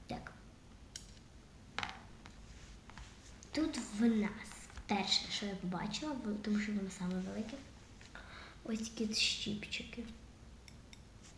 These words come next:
І вони острі. От я така. І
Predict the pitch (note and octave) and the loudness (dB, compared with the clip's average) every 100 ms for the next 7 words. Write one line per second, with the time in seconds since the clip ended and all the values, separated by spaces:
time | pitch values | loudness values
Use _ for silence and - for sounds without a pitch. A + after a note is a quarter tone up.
0 | - - - - A3 G#3+ A3 A3+ A3 G3+ | -14 -14 -2 4 8 8 8 6 6 6
1 | - - - - G3+ G#3 - A3 G#3 G#3 | 4 -2 -4 -4 0 0 2 6 6 6
2 | G3+ B3 - - - - - | 4 8 8 6 -6 -4 -2